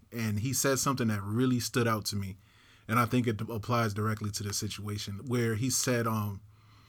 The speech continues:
'cause he was talking about me and his podcast and, like, how it's, this is my gift,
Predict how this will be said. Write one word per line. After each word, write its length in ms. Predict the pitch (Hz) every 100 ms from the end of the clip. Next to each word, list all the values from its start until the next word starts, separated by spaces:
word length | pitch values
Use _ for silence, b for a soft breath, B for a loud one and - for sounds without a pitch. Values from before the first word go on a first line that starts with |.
| b b
'cause 120 | - 139
he 60 |
was 80 | 135
talking 220 | 156 151
about 200 | 147 127
me 140 | 117 131
and 80 | 117
his 100 | 107
podcast 600 | 120 113 104 110 104 110
and, 100 | 101
like, 220 | 101 95
how 240 | 113 104 92
it's, 240 | 101 101 -
this 240 | 107 113 113
is 120 | 101
my 160 | 98 95
gift, 360 | 101 - -